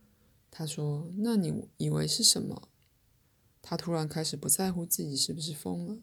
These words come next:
不在乎到底怎么一回事。在他看来，他大概是做了一场噩梦。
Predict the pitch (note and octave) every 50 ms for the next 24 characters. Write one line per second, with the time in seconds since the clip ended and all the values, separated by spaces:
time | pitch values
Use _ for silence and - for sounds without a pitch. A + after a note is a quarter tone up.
0 | - - - - - G3 G#3 G3+ G3+ G3+ G3 G3+ G3+ - F#3+ E3+ D#3+ - D3 -
1 | - - - D#3+ D3+ - - - - - - - - - - _ _ _ _ _
2 | _ _ _ - - E3+ D#3+ - D#3+ D#3 - - D#3+ D3+ D3 D3 D3+ - - -
3 | - - _ - G3+ F#3 G3+ G3+ G3 G3+ G3 - - - - A3+ G#3+ G3 F#3 F#3
4 | F3+ - - C#3+ - - F3 E3+ D#3+ D#3+ D#3+ D#3+ D3+ D3+